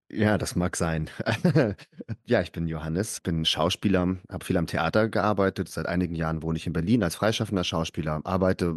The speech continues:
äh, vornehmlich immer noch mehr auf der Bühne, hab ein Theaterkollektiv, das Rumpelpumpeltheater. Das klingt zwar nach Kindertheater, ist aber ein umgebauter Marktwagen, der durchs Land zieht und, äh, macht sehr trashiges, anarchische-, anarchisches Volkstheater und,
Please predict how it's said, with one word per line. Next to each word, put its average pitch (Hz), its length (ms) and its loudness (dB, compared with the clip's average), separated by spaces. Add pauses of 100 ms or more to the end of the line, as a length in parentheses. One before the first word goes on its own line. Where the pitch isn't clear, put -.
(120)
äh, - 140 -8
vornehmlich 107 440 2
immer 104 180 2
noch 107 220 2 (600)
mehr 90 240 2
auf 87 120 0
der 87 120 -2
Bühne, 104 580 2
hab 90 200 -10
ein 85 80 -8
Theaterkollektiv, 90 800 -2
das - 180 -6
Rumpelpumpeltheater. 87 920 0
Das 82 200 -2
klingt 110 240 2
zwar 87 160 0
nach 85 140 -2
Kindertheater, 85 640 0
ist 80 160 -2
aber 82 180 0
ein 80 120 -2
umgebauter 85 440 -2
Marktwagen, 82 720 0
der 76 300 -2
durchs 80 240 -6
Land 95 240 2
zieht - 340 -2
und, 78 300 -4
äh, 80 120 -2
macht 78 280 -6
sehr 82 360 2 (600)
trashiges, 85 720 0
anarchische-, 87 720 -4
anarchisches 92 720 0
Volkstheater 107 1200 0
und, 92 520 0